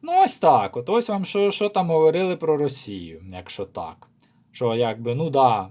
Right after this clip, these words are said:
Україна має перемогти, але якось треба ж то Росію зберегти. А то ж, то що ж це ж таке?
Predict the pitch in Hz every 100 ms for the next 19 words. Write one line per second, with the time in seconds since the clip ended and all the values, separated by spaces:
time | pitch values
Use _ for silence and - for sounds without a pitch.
0 | 110 110 120 113 110 107 117 120 170 190
1 | 220 - - 403 208 196 190 196 196 170
2 | - 156 170 135 - 131 120 135 147 120
3 | 107 104 98 _ 85 82 - 104 - -
4 | _ _ _ - 110 139 131 123 - -
5 | 101 - -